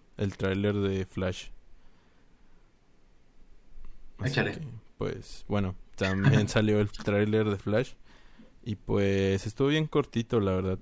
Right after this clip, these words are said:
Speaker 1: O sea, <laughs> pero yo creo que va ligado a eso, porque creo que van a hacer una especie de, ¿cómo se llama esta película de X-Men?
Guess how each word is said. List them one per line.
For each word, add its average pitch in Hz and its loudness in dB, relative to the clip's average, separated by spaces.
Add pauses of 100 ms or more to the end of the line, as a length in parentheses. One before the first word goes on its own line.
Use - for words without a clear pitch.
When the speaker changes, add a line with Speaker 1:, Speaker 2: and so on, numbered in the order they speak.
(240)
Speaker 1:
O 101 -6
sea, 95 -2
<laughs> - 6
pero 101 4
yo 101 0
creo 117 0
que 113 2
va 104 4
ligado 110 2 (720)
a 101 0
eso, 143 0 (300)
porque 104 -4
creo 120 2
que 143 0
van 147 2
a 143 2
hacer 139 2
una 143 0
especie 127 0
de, 95 2 (840)
¿cómo 131 0
se 139 0
llama 143 2
esta 139 0
película 110 -2
de 98 0
X-Men? 139 -4